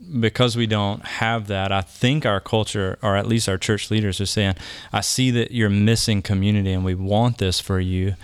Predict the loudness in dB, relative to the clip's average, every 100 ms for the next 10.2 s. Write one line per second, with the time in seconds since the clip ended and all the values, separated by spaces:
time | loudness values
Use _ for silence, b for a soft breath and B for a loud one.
0 | B B B B 0 2 2 2 -2 -6
1 | -4 0 2 2 2 0 0 2 0 0
2 | 2 0 2 0 0 2 2 2 2 0
3 | 0 -2 -2 -2 -2 0 2 2 2 0
4 | 0 -2 -2 -2 2 2 4 4 4 2
5 | 0 -2 0 0 0 -4 B B B -2
6 | 0 0 -2 -2 0 2 2 4 2 2
7 | 0 0 0 0 0 -2 -2 -2 -2 0
8 | 2 2 2 2 2 0 2 2 4 4
9 | 2 2 2 4 4 2 2 2 2 4
10 | 2